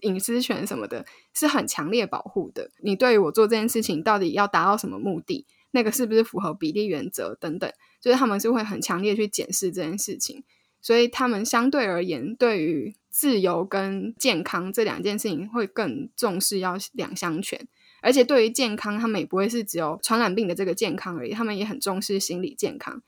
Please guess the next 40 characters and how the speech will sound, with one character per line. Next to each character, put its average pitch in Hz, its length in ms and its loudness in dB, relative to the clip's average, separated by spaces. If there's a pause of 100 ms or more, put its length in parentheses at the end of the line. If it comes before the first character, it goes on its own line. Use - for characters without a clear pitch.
(120)
他 240 100 2
们 226 100 2
有， 160 200 0
也 190 120 0
是 262 120 0
有 202 100 4
强 190 240 -2
烈 220 160 4
封 196 260 -2
城 - 220 -6
的 - 120 -6
那 190 120 -4
种 165 180 -6
时 - 280 0
候 139 200 -6
嘛， - 160 -12 (300)
然 185 80 4
后 214 60 4
但 226 100 4
是 233 60 2
他 247 40 2
们 208 140 2
封 220 240 0
城 190 180 0
不 254 140 2
可 233 140 -4
能 - 260 -6
一 240 100 2
直 - 280 -2
封 165 260 -4
城， - 240 -6 (260)
就 214 120 -4
是 220 80 2
因 226 180 2
为 226 80 2
他 226 140 -4
们 196 160 -2
会 220 180 0
觉 139 160 -2
得 156 260 -4